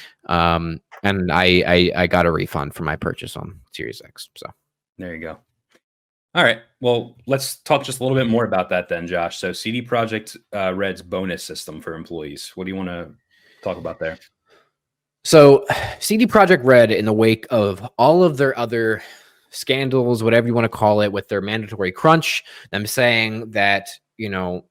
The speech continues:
Speaker 1: they weren't gonna do it and then mandating their devs to do it, work overtime, work six days a week, nights, whatever.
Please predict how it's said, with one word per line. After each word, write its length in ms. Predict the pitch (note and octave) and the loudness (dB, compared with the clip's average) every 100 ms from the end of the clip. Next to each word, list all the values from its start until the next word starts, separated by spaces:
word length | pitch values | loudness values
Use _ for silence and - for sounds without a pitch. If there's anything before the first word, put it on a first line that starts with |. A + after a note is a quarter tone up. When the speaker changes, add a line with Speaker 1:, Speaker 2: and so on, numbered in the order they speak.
| _ | _
Speaker 1:
they 140 | F#2+ | -2
weren't 220 | F2+ G2 | 2 2
gonna 180 | F#2+ F2+ | 2 2
do 220 | G2+ A2 | 6 6
it 60 | G#2+ | 6
and 140 | F#2 | 4
then 160 | F#2 F2+ | 2 2
mandating 520 | F#2 G2 F#2+ F#2+ F#2 | 2 4 4 4 4
their 100 | F2+ | 2
devs 380 | F2+ F#2 F2 - | 2 0 0 -6
to 200 | - A#2+ | 0 2
do 200 | A#2+ A#2 | 6 8
it, 180 | A#2 A#2 - - _ F#2 | 6 6 -2 -20 _ -4
work 240 | F#2+ - | -4 -2
overtime, 540 | A2 A2+ A#2 G#2 G2 F#2 | 0 0 0 -2 -2 -4
work 180 | E2+ | -6
six 220 | - F#2+ - | -6 -6 -4
days 200 | F#2 F2 | -2 -2
a 60 | |
week, 560 | F2+ F#2+ G2 - - G#2 | 2 4 2 -2 -18 -12
nights, 640 | F#2+ G2 F#2 - - - _ - | -2 0 0 -4 -10 -10 _ -12
whatever. 500 | F#2 F#2+ F#2+ F#2+ | -4 -4 -2 -6